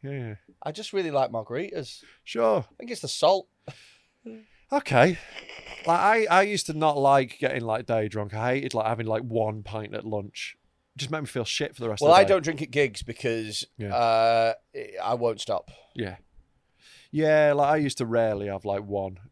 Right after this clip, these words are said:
Speaker 1: Like, I was very much all on,
Speaker 2: I
Speaker 1: I
Speaker 2: like getting
Speaker 1: think.
Speaker 2: shit-faced.
Speaker 1: Yeah, I
Speaker 2: I don't
Speaker 1: really do.
Speaker 2: like having a sociable pint. That's
Speaker 1: Yeah.
Speaker 2: stupid.
Speaker 1: Yeah.
Speaker 2: That's, that's actually pointless.
Speaker 1: Yeah, so I was like that, but I would do it, like,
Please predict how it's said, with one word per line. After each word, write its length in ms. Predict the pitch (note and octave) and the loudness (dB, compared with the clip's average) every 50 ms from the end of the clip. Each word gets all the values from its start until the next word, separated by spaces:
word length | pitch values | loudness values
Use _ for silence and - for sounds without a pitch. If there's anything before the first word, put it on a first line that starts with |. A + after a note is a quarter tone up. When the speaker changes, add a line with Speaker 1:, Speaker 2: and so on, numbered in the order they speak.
| _ - | _ -4
Speaker 1:
Like, 160 | A2+ G#2 G#2 | -2 0 0
I 80 | A#2 A#2+ | 0 0
was 160 | A#2+ A#2 A2 | 0 -2 -2
very 220 | G#2 G#2 G#2 G2+ | -2 -2 -2 -4
much 200 | G2 G#2+ A2 - | -6 -10 -8 -6
all 220 | A2 G#2 G#2 G2 G2+ | -6 -4 -4 -4 -4
on, 120 | G2+ - | -2 2
Speaker 2:
I 40 | C4+ | 4
Speaker 1:
I 20 | |
Speaker 2:
like 140 | D4+ D#4 C4 | 4 4 4
getting 120 | C4 G#3 | 2 -2
Speaker 1:
think. 40 | G3 - C4 B3+ - | -2 -2 -4 0 4
Speaker 2:
shit-faced. 400 | - C3+ G#2 G2 - - - - - - | 4 4 4 2 -2 -10 -16 -20 -12 -6
Speaker 1:
Yeah, 220 | F3 F3+ F3 D#3 - - | -2 -2 0 -2 -2 -2
I 60 | C3 | -2
Speaker 2:
I 40 | C3+ | 0
don't 80 | C3+ C3+ | 6 6
Speaker 1:
really 120 | C4+ B3 | 6 8
do. 40 | G#3 | 8
Speaker 2:
like 220 | A3 G3+ - - _ - | 6 4 4 0 _ -6
having 340 | - - F#3+ G3 F#3 F3 D#3 | 0 2 2 2 0 -4 -6
a 40 | D#3+ | -6
sociable 600 | - - - F3 E3 D3+ - - D3+ C#3+ C3+ C3 | -4 0 0 0 0 0 -4 -8 -6 -8 -8 -8
pint. 400 | - - E3 E3+ D3 A2 F#2+ - | -8 -6 -6 -4 -4 -6 -8 -10
That's 160 | B2 B2+ A#2 A2+ | -10 -8 -6 -6
Speaker 1:
Yeah. 120 | G#2+ G#2+ | -6 -4
Speaker 2:
stupid. 400 | G#2 D#3+ D#3 - - F2 - - _ _ _ A#2+ | -4 -6 -8 -8 -10 -10 -12 -12 _ _ _ -10
Speaker 1:
Yeah. 140 | G#2+ A2 G2 - _ _ _ _ _ _ _ | -10 -10 -10 -12 _ _ _ _ _ _ _
Speaker 2:
That's, 160 | - - - | 0 0 0
that's 240 | - - F3 E3+ - | 4 6 6 6 6
actually 280 | E3 F3 F3 - D#3+ D3 | 6 4 2 0 -4 -2
pointless. 580 | - D#3+ D#3+ D#3+ C3+ - - - - - - - - - _ - | 0 2 0 0 0 -6 -12 -14 -14 -16 -18 -20 -20 -20 _ 0
Speaker 1:
Yeah, 200 | E3 E3+ E3+ D#3+ | 2 4 4 4
so 160 | D3 - F3 | 4 4 8
I 140 | F#3 G3 G3+ | 8 8 8
was 160 | F#3 D#3 B2+ | 8 6 4
like 160 | B2 A#2 G#2+ | 4 4 6
that, 180 | A2 A2+ A#2 A2+ | 4 4 4 4
but 140 | B2 A#2+ B2 | 4 4 4
I 40 | |
would 120 | B2 B2 A2+ | 2 2 0
do 140 | C3 B2+ B2 | 0 0 0
it, 120 | B2 - | 0 0
like, 360 | A#2+ A#2 A#2 A2+ A2+ - - | 0 0 0 0 -2 -6 -12